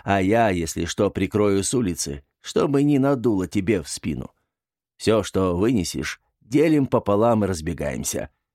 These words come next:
"Деньжата, золотишко", Буторин внимательно посмотрел в лицо вору, специально не используя в речи блатные словечки. "Ювелирный магазин, банк? Не темни, Гриб".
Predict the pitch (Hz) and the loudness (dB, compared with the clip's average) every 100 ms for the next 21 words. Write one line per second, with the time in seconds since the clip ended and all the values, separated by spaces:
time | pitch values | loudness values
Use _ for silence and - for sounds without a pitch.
0 | _ _ _ _ _ _ _ 71 87 82 | _ _ _ _ _ _ _ -6 -4 -2
1 | 76 113 143 151 135 107 85 98 117 - | 0 0 2 2 2 0 0 0 0 2
2 | 139 139 _ _ _ _ 85 95 87 90 | 2 0 _ _ _ _ -4 -2 0 -2
3 | 101 92 98 90 95 95 - 104 95 98 | -2 0 2 0 0 -2 -2 -2 -2 0
4 | 101 95 98 101 110 104 143 143 147 - | 0 0 -2 0 0 2 2 2 0 -4
5 | _ - - 143 170 147 143 131 131 - | _ -8 -4 0 2 2 2 2 0 0
6 | 143 113 110 117 107 104 113 - 98 104 | 0 0 2 2 2 0 -2 -2 0 0
7 | 101 98 90 - 101 80 67 - - _ | 0 0 -2 -2 -2 -2 -6 -10 -12 _
8 | _ _ _ _ _ _ 76 85 107 113 | _ _ _ _ _ _ -4 0 2 2
9 | 117 117 117 113 104 107 98 98 147 143 | 2 4 4 2 2 2 2 0 0 2
10 | 101 120 139 - _ _ - 85 190 - | 2 2 -2 -6 _ _ -2 0 0 0
11 | 190 196 202 120 117 135 - | 0 2 2 2 2 0 -2